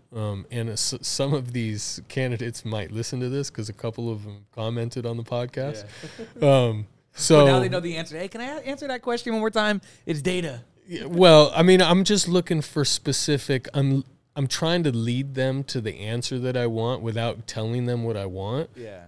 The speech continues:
Speaker 1: Um, because, you know, yeah, I don't, I don't know. So, uh, unfortunately,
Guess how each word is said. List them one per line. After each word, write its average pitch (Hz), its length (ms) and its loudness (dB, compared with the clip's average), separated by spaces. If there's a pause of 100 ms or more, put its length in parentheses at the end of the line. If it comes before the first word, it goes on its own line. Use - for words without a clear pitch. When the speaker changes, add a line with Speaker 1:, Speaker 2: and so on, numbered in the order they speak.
(140)
Speaker 1:
Um, 113 540 -2 (560)
because, 117 760 -2 (600)
you 147 100 -4
know, 110 240 -4 (460)
yeah, 123 220 -4 (300)
I 113 140 -4
don't, 110 240 -6
I 117 120 -6
don't 110 120 -6
know. 98 160 -12 (160)
So, 120 460 2
uh, 175 160 -10
unfortunately, 139 1040 0